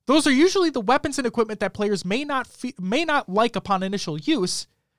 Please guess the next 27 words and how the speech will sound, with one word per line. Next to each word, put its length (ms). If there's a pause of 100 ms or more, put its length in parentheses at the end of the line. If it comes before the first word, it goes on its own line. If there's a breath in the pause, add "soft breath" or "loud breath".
(100)
but 100
can 220
learn 180
to 120
appreciate 760
with 140
repeated 440
use 200
and 100
practice. 580 (1000)
We 120
have 100
seen 360
some 360
of 120
that 180
already 560
in 80
the 80
previous 440
fights 300
with 180
weapons 440
like 100
the 80
pulse 340
carbine. 460